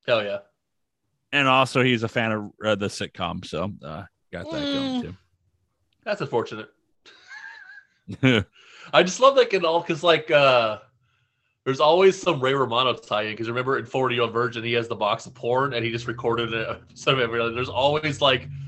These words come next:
Speaker 1: a tie-in to Everybody Loves Raymond. <laughs>
Speaker 2: So
Speaker 1: It's
Speaker 2: is there, like, a,
Speaker 1: fantastic.
Speaker 2: is there actually a Ray Romano mu-, multiverse that we just never dived into of, like, if you, there, it's like the six degrees of Kevin Bacon, but it's like the six degrees of Romano?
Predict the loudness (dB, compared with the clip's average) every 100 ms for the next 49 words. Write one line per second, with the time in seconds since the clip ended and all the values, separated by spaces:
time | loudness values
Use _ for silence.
0 | -6 -6 0 2 4 2 -2 -4 -2 -4
1 | -4 -8 -6 -8 -8 -18 _ -20 -20 _
2 | _ _ _ _ _ _ 0 4 6 6
3 | 6 6 4 2 2 2 2 4 2 2
4 | 0 2 2 2 2 2 2 2 0 -4
5 | -6 -6 -6 -4 0 0 2 0 2 0
6 | 0 -4 -4 -6 -4 -6 -6 -6 -2 0
7 | -2 0 2 2 -2 -6 -4 -2 0 0
8 | -2 -4 -4 -8 _ _ _ -4 -2 0
9 | -2 -2 -4 -4 -2 -2 -2 -4 -2 -2
10 | -2 -4 -4 0 2 4 2 0 -4 -2
11 | -2 -2 -2 -2 0 0 -2 -6 -6 -4
12 | -6 -6 -8 -4 -2 0 -2 -2 -2 0
13 | 2 0